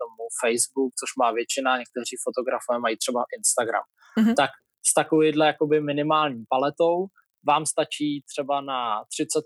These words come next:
Speaker 1: procent hloubky, co se týče U X, eh, toho už-, té uživatelské příjemnosti webu, eh, vám stačí jít na třicet procent na sociální sítě, udělat nějaký základní zhodnocení, jestli prostě příspěvky mají nějaký jednotný tón, jestli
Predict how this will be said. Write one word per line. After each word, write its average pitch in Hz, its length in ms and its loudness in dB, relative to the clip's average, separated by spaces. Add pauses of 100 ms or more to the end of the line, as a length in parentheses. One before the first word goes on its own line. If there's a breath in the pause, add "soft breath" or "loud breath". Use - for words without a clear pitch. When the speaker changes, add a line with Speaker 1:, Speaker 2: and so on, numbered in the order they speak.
Speaker 1:
procent 156 360 -2 (100)
hloubky, 143 760 2 (200 soft breath)
co 147 80 0
se 131 180 -4
týče 127 420 2 (460)
U 151 60 0
X, 147 160 2 (260)
eh, 143 40 6 (540)
toho 139 240 2
už-, 127 180 -2 (180)
té 139 60 4 (100)
uživatelské 135 520 2 (100)
příjemnosti 131 520 0
webu, 123 340 2 (100)
eh, - 540 0
vám 135 180 2
stačí 143 300 2
jít 139 120 2
na 139 80 2
třicet 131 400 -2
procent 139 460 -2 (120)
na 127 460 4 (280 soft breath)
sociální 147 560 2
sítě, 143 260 0
udělat 151 200 2
nějaký 170 340 0
základní 156 500 0
zhodnocení, 131 560 -6
jestli 143 420 2
prostě 139 360 0
příspěvky 135 560 -2
mají 139 140 0
nějaký 135 340 0 (420 loud breath)
jednotný 139 680 2
tón, 131 300 0
jestli 131 220 -2